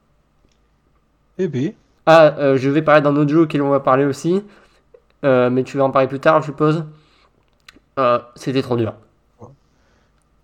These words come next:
Speaker 1: Est-ce que ça commence par un E et ça finit par, euh, un Ng ?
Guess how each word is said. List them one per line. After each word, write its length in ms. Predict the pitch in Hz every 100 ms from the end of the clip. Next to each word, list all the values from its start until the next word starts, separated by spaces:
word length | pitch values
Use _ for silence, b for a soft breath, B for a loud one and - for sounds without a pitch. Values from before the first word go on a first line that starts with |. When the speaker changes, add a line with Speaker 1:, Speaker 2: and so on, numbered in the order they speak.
| _
Speaker 1:
Est-ce 160 | 117 -
que 80 | 139
ça 180 | - 120
commence 240 | 123 123
par 300 | - 123 113
un 160 | 113 113 -
E 240 | 131 135 139
et 20 |
ça 160 | -
finit 400 | 120 - 110 117
par, 480 | 117 - 113 104 101
euh, 1080 | 98 104 101 107 101 107 113 107 113 110 101
un 40 | 113
Ng ? 600 | 127 139 156 160 151